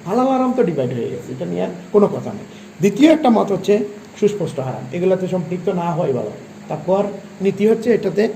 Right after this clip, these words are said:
না যাওয়াই ভালো। চতুর্থ, তৃতীয় মত হচ্ছে এগুলা মুবাহ, করলেও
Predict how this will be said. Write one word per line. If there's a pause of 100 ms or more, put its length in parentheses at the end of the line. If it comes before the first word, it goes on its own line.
(180)
না
যাওয়াই
ভালো। (500)
চতুর্থ, (200)
তৃতীয়
মত
হচ্ছে
এগুলা
মুবাহ, (280)
করলেও